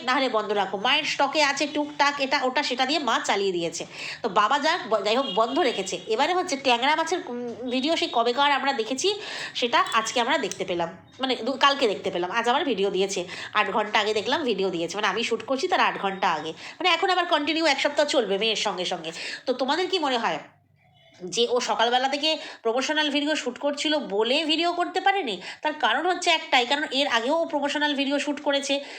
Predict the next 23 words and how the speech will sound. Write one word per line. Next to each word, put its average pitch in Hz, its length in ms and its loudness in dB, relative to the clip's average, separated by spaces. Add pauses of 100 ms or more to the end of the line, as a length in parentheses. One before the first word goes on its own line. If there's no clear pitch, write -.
(180)
vlogging-ও 233 440 4
সঙ্গে 240 240 2
করেছে 208 280 -2
যখন 233 260 0
এই 226 160 0
বাড়িতে 240 320 2
থেকেছে। 180 500 -4 (280)
অর্থাৎ 302 320 0
শনি 285 440 0
রবি 269 380 2
ও 277 100 2
প্রমোশনাল 277 540 0
ভিডিও 254 280 0
দিয়ে 285 180 2
চালিয়ে 262 360 2
দিল, 285 220 2
ঘোড়াবাড়িতে 247 680 0
ঘোড়ার 226 320 2
রস 240 340 0
পেট 247 300 0
ভর্তি 285 560 0
করে 285 180 -2
খেয়ে 277 380 -2